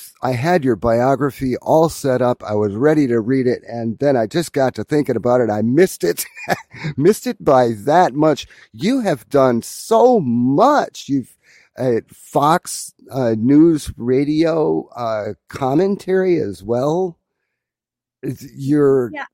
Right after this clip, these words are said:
Speaker 2: you know, I, I've been so, so blessed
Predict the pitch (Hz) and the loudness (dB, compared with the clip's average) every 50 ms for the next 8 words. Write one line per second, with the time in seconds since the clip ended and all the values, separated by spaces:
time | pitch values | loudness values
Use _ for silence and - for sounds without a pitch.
0 | _ _ 269 311 349 381 370 339 - - 285 311 339 359 349 - _ - 277 302 | _ _ -10 -8 -6 -4 -6 -4 -4 -4 -4 -4 -4 -8 -10 -12 _ -10 -10 -10
1 | 277 311 311 294 269 240 - 269 254 254 262 254 262 254 254 247 240 - _ - | -10 -12 -12 -12 -12 -14 -14 -14 -12 -10 -8 -8 -8 -8 -10 -12 -14 -18 _ -20
2 | 226 - 277 262 220 202 220 226 247 214 190 185 180 - _ | -18 -16 -14 -14 -12 -10 -8 -8 -6 -6 -8 -10 -12 -16 _